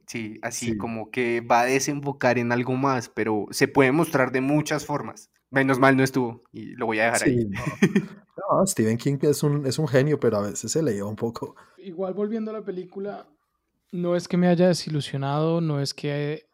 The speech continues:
Speaker 3: esperara más, es que simplemente, mm, eh, no sé, así como, <laughs> así como lo molestaban al tipo en el, eh, al escritor en, en, en la película y le decían que,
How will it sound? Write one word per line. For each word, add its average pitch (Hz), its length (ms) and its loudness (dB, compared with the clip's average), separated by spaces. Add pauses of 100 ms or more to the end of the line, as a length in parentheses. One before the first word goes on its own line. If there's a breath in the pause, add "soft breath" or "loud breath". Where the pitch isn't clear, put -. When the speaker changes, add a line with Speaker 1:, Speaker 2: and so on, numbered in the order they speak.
(140)
Speaker 3:
esperara 147 680 -2
más, 202 600 -10
es 160 260 2
que 160 180 0
simplemente, 165 1300 2 (1000 soft breath)
mm, 220 460 4 (120)
eh, 202 260 0 (100)
no 208 220 2
sé, 175 240 4 (100)
así 180 220 4
como, 226 360 8
<laughs> - 360 0
así 180 240 -6
como 214 240 4
lo 208 80 10
molestaban 156 520 4
al 180 160 2
tipo 165 300 2
en 165 80 2
el, 170 220 4
eh, 139 340 2 (400 soft breath)
al 147 180 0
escritor 151 580 6
en, 160 180 6
en, 165 380 -4
en 151 160 -6
la 147 140 -4
película 147 440 -6
y - 60 -2
le 151 80 -4
decían 139 360 -8
que, 139 720 -6